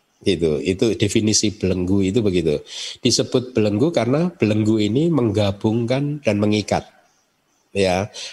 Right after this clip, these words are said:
ada banyak interpretasi, misalkan menggabungkan satu kehidupan dan kehidupan yang berikutnya,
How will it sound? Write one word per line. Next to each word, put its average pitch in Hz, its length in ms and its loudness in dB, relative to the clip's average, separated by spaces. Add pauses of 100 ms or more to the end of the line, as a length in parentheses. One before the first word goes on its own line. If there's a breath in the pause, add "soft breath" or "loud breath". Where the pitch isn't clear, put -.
(100)
ada - 240 0
banyak 104 320 2
interpretasi, 110 960 0
misalkan 110 400 0
menggabungkan 110 1120 0
satu 110 320 0
kehidupan 101 560 0
dan 98 160 0
kehidupan 95 560 0
yang 92 160 0
berikutnya, 92 720 -2